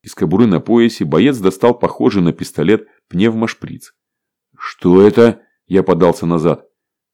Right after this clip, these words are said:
«Обычная процедура», ответил спецназовец. «Нет», я сделал протестующий жест рукой.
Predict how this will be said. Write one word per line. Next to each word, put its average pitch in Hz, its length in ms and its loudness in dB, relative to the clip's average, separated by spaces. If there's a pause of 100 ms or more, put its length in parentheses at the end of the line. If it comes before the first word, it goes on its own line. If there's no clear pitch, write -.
(160)
«Обычная 92 640 0
процедура», 92 720 -2 (180)
ответил 78 380 -6
спецназовец. 78 720 -6 (200)
«Нет», 131 540 4
я 90 180 2
сделал 90 320 2
протестующий 92 640 -4
жест 92 260 0
рукой. 95 380 -2